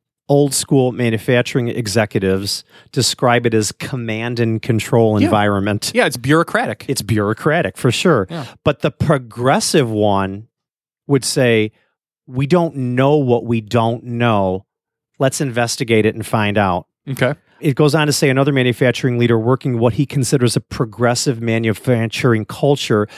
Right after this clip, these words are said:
Speaker 1: said his organization is collaborative compared to previous manufacturers he'd worked for that were much more traditional. And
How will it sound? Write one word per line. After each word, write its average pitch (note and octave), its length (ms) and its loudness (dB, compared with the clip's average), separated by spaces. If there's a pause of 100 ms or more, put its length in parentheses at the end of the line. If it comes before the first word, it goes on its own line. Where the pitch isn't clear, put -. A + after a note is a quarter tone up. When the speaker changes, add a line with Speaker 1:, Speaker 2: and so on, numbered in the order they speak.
(140)
Speaker 1:
said C#3 300 0
his A#2+ 320 2 (100)
organization B2 880 2
is A2 180 -2
collaborative A2+ 1080 0 (440)
compared C3 360 0
to A#2 60 0
previous B2 520 0
manufacturers A2 880 0 (200)
he'd B2+ 220 0
worked B2+ 340 2
for G#2+ 260 4
that G#2 140 0
were A2 140 0
much G#2+ 320 -4
more G#2 200 0
traditional. A2 640 -2
And C#3 200 -8